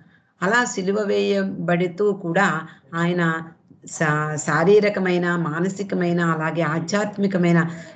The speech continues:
బాధలను ఓర్చుకుంటూ మనకి ఎన్నో బోధలు చేశారు. మన ఆధ్యాత్మిక పురోగమనానికే, మన కళ్ళు తెరిపించడానికే, మనల్ని మేలుకొల్పడానికే ఆయన ప్రతి క్షణము ఆ, తపన పడి ఆయన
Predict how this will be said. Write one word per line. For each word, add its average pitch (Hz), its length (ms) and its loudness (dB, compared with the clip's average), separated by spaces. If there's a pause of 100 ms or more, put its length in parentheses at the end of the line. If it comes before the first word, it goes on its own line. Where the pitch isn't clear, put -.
బాధలను 196 960 2 (300)
ఓర్చుకుంటూ 208 880 -6 (880)
మనకి 196 680 -8 (300)
ఎన్నో 202 360 -2
బోధలు 196 420 -2
చేశారు. 170 640 -4 (240)
మన 170 120 0
ఆధ్యాత్మిక 196 760 -2
పురోగమనానికే, 175 880 2
మన 165 200 -4
కళ్ళు 165 320 -2
తెరిపించడానికే, 175 960 -2
మనల్ని 160 500 -4 (360)
మేలుకొల్పడానికే 180 1040 2
ఆయన 165 280 -4
ప్రతి 170 280 -4
క్షణము 185 680 -2 (680)
ఆ, 175 120 -2 (640)
తపన 226 260 -2
పడి 175 580 0 (140)
ఆయన 165 240 2